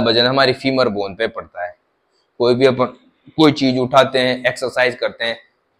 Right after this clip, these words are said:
तो ज्यादातर वजन इसमें फीमर में, कोई भी चीज वजन उठाते हैं तो फीमर बोन पे सबसे ज्यादा, इसलिए जो सबसे heaviest and सबसे लॉन्गेस्ट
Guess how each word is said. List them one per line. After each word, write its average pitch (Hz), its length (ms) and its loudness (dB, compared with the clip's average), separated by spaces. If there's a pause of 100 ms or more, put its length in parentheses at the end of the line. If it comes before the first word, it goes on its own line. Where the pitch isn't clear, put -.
(460)
तो 120 40 -4
ज्यादातर 123 380 4 (220)
वजन 123 280 4
इसमें 139 260 0
फीमर 143 360 2
में, 127 120 2 (540)
कोई 185 140 8
भी 233 120 4
चीज 196 200 2
वजन 156 280 6
उठाते 156 400 4
हैं 202 120 4
तो 214 100 4 (120)
फीमर 180 280 6
बोन 131 240 2
पे 170 120 0
सबसे 135 300 -6
ज्यादा, 127 280 2 (300)
इसलिए 160 240 2
जो 160 80 4
सबसे 185 380 2 (440)
heaviest 156 560 4
and 131 140 -2
सबसे 139 400 0 (880)
लॉन्गेस्ट 143 560 6